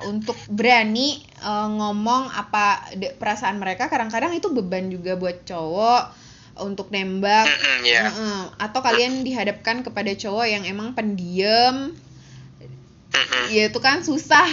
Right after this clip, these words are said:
Speaker 1: gitu. Daripada kalian kehilangan
Speaker 2: Iya.
Speaker 1: seseor-, seseorang hanya karena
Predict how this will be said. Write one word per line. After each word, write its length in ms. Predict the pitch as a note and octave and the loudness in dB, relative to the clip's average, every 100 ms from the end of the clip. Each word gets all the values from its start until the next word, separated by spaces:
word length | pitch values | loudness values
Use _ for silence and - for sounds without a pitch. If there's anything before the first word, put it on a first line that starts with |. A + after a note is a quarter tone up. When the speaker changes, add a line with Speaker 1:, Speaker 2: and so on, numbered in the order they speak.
| C4 | -2
Speaker 1:
gitu. 180 | A3+ G#3+ F3+ - F3+ | -2 -4 -6 -8 -4
Daripada 360 | G#3 G#3+ A3 A3 | -2 0 0 2
kalian 460 | A3+ G#3+ A3 G#3+ G#3+ | 2 2 2 0 0
kehilangan 460 | B3 A#3+ G#3+ G#3 G#3 | -2 0 0 0 -2
Speaker 2:
Iya. 80 | A3 | -4
Speaker 1:
seseor-, 480 | A3 - G3 F#3+ - - - - - - | -6 -2 -2 -2 -6 -18 -18 -20 -20 -10
seseorang 640 | A3 - - G3+ G3 G#3 A3 | -8 -2 2 4 4 2 0
hanya 220 | A3 G#3+ G#3 | -2 -2 0
karena 220 | G3+ G#3 | 0 0